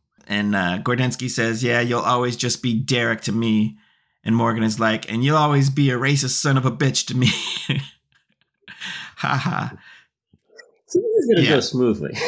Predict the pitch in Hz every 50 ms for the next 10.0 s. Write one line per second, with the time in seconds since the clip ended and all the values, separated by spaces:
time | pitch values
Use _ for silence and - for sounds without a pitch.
0 | 494 440 403 - - 262 311 302 269 254 233 220 185 170 160 156 143 143 139 135
1 | 127 131 127 131 - - 120 120 120 120 117 113 101 - - 131 131 135 - 147
2 | 139 127 127 127 123 117 113 - - 120 123 127 131 - 135 131 120 117 117 113
3 | 107 120 113 104 - - 80 87 - 135 135 - - - - - _ _ _ _
4 | _ _ - - _ _ _ _ _ _ - 370 - 415 427 381 381 269 - -
5 | - 196 202 190 175 175 175 - 180 - 156 147 - 143 175 170 170 175 160 151
6 | 170 160 151 135 107 117 139 - 131 123 - 120 117 113 113 110 123 - 143 143
7 | 131 117 101 95 95 101 101 98 123 120 131 139 131 104 113 135 - - 165 175
8 | 147 113 104 104 92 - - - - - 110 113 104 101 101 95 85 - - 107
9 | 101 87 87 95 - - - - - - - _ - 107 92 - 110 101 -